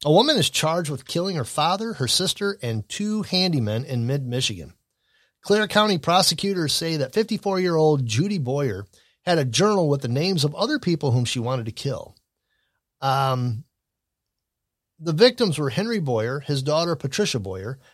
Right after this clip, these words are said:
Zachary Salmonen, and Wade Bacon. Salmonen and Bacon were at Henry's home to fix the roof and handle other jobs before cold weather arrived. Didn't say how she killed them, but there's a picture of her, a very clear picture of her. Yeah. <laughs>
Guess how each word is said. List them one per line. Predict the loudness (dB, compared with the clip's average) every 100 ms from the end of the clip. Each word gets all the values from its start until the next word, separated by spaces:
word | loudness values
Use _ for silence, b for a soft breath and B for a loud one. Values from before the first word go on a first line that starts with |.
| b 0
Zachary | 4 4 2 0 0
Salmonen, | 0 0 2 2 0 -2 -4 -8 b b -2
and | -2 0
Wade | 2 2 0 -2
Bacon. | -4 -4 -8
Salmonen | -8 -4 -2 -2 -2
and | -2
Bacon | -2 -2 -2 -2 -2
were | 0 0 -2
at | -4 -4
Henry's | -4 0 0 0
home | 0 0 0 0
to | 0 0 -2 0
fix | 0 0
the | 0 0
roof | 2 0
and | -2
handle | -2 0 2 2
other | 2 2 2
jobs | 0 0 0 -2
before | -4 -4 -2
cold | -2 0
weather | 0 0 -2
arrived. | -6 -12 -14 -16 B B B
Didn't | -6 0
say | 2 6
how | 6
she | 4 0
killed | 0 0 0 -2
them, | -8
but | -10 -4
there's | -2 -2
a |
picture | -2 -2 -2 0 -2
of |
her, | -2
a |
very | -2 -2
clear | -2 -2 -2
picture | -2 -4 -2 -2
of | -2
her. | -6 -10 _ -20 B B B B B _
Yeah. | 4 6 6 2 _ _ _ _ _ _ _ _ _
<laughs> | -10 -10 0 0 2 2 0